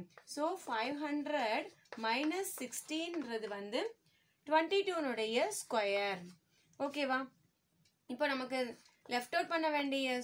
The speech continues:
ஸ்டூடெண்ட்ஸ் வந்து சிக்ஸ்டி, சிக்ஸ்டீன் student. எத்தனை ரோ, எத்தனை காலம்ஸ் இருக்கும்? ட்வென்டி டூ rows and ட்வென்டி டூ columns இருக்கும். ஓகே, இதை ஒரு தடவை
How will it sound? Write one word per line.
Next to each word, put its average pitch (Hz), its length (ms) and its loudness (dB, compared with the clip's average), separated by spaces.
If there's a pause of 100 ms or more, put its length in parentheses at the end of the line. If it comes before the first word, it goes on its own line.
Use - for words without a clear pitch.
ஸ்டூடெண்ட்ஸ் 294 480 2
வந்து 262 240 0 (480)
சிக்ஸ்டி, 285 340 -2 (200)
சிக்ஸ்டீன் 330 420 -2
student. 214 480 -2 (180)
எத்தனை 320 220 2 (100)
ரோ, 320 80 6 (180)
எத்தனை 311 280 2
காலம்ஸ் 285 380 0
இருக்கும்? 415 340 -2
ட்வென்டி 254 400 0
டூ 277 60 -2 (120)
rows 330 240 2 (120)
and 254 120 -4 (160)
ட்வென்டி 247 400 -2
டூ 320 80 -4 (440)
columns 247 360 2 (100)
இருக்கும். 202 380 -4 (520)
ஓகே, 240 160 -2 (100)
இதை 285 140 2
ஒரு 285 120 6
தடவை 349 140 4